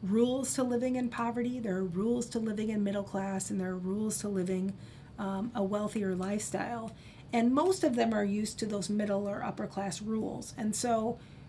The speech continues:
during the simulation, they experience and learn a few of the hidden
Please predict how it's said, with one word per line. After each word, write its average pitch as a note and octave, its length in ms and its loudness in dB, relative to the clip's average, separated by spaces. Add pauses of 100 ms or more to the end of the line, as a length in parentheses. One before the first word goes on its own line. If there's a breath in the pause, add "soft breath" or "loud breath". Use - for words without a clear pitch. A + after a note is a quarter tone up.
(120)
during C#4+ 280 8
the B3 60 2
simulation, G#3+ 920 2
they A3+ 320 4
experience G#3 1000 0
and G3+ 320 -2
learn A3 300 2
a A3 120 -2
few G#3+ 420 -2
of F#3+ 140 -2
the G#3+ 80 -4
hidden G#3 580 0